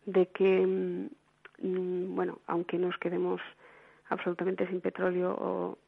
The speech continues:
o tengamos muchos problemas con las energías, la agricultura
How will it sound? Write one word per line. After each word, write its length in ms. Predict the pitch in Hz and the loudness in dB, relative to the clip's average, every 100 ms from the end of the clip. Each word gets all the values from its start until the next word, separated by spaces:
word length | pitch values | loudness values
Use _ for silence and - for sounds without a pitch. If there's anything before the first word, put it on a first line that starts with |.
| - | -8
o 120 | 190 | -8
tengamos 440 | - 180 180 185 | -4 -4 -2 -2
muchos 340 | 185 185 185 - | -4 -4 -4 -6
problemas 560 | 180 185 190 185 180 | 0 6 6 6 2
con 260 | - 180 180 | -2 -4 -2
las 200 | 180 - | -4 -2
energías, 500 | 180 185 - 202 196 - - - - - | -4 -2 -2 -2 -2 -8 -20 -20 -20 -2
la 160 | - 180 | 4 4
agricultura 760 | 185 185 180 - 175 175 185 | 4 -2 -6 2 2 4 0